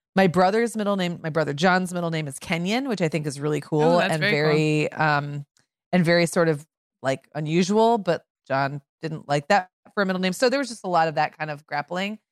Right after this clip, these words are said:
Speaker 1: And then Owen's middle name is, I guess you c-, like, John has an Uncle Jim that he likes. I had an Uncle Jim that I liked, but really that's, I just liked the name James.
Speaker 2: I
Speaker 1: It was
Speaker 2: love
Speaker 1: just
Speaker 2: the name
Speaker 1: convenient.
Speaker 2: James.
Speaker 1: Um, yeah, I would have gone with James for a first name, but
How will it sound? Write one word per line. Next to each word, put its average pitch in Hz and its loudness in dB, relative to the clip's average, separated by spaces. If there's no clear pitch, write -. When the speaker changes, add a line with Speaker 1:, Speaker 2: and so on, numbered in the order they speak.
Speaker 1:
And 185 0
then 180 2
Owen's 185 2
middle 180 2
name 170 2
is, - -2
I 147 0
guess 139 0
you 147 -6
c-, - -20
like, 131 -2
John 127 -2
has 139 -4
an 135 -4
Uncle 139 -2
Jim 151 2
that 180 0
he 185 4
likes. 214 0
I 143 2
had 156 2
an 165 -2
Uncle 170 0
Jim 185 2
that 185 2
I 185 4
liked, 185 2
but - -4
really 139 0
that's, - -8
I 143 4
just 139 -6
liked - -8
the - -8
name 123 -6
James. - -8
Speaker 2:
I 180 -4
Speaker 1:
It - 2
was - 0
Speaker 2:
love 156 2
Speaker 1:
just - -6
Speaker 2:
the 139 -2
name 143 2
Speaker 1:
convenient. 151 4
Speaker 2:
James. 95 -8
Speaker 1:
Um, 170 2
yeah, 202 0
I 208 4
would 214 0
have 170 -6
gone 160 0
with 151 -10
James 143 -14
for - -16
a 127 -10
first 127 -16
name, 120 -16
but 123 -14